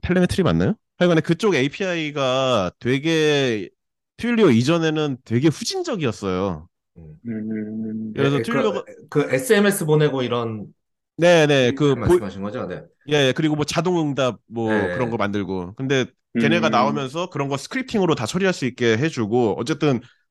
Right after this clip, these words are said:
Speaker 1: 전반적으로 에이피아이를 굉장히 매끄럽게 제공했거든요, 다른 서비스에
Speaker 3: 음.
Speaker 1: 비해서. 그래서 저는 초창기에 걔네 거 써보고, "아, 얘네가 시장을 다 먹겠구나."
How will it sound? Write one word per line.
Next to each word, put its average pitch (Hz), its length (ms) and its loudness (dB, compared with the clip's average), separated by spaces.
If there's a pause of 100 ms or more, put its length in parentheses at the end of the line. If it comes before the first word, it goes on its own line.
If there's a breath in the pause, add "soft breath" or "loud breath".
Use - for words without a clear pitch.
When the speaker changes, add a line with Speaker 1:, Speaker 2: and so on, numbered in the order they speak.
(100)
Speaker 1:
전반적으로 170 680 2
에이피아이를 131 400 -2
굉장히 196 400 2
매끄럽게 131 420 -4
제공했거든요, 101 680 -4
다른 135 200 -2
서비스에 110 300 0
Speaker 3:
음. 98 60 -4
Speaker 1:
비해서. 92 440 -2 (540)
그래서 127 400 0
저는 165 400 4
초창기에 208 640 0
걔네 135 260 0
거 139 160 -4
써보고, 196 680 -2 (260)
"아, 117 180 2
얘네가 123 560 0 (400)
시장을 196 320 0
다 135 100 -2
먹겠구나." 107 760 -2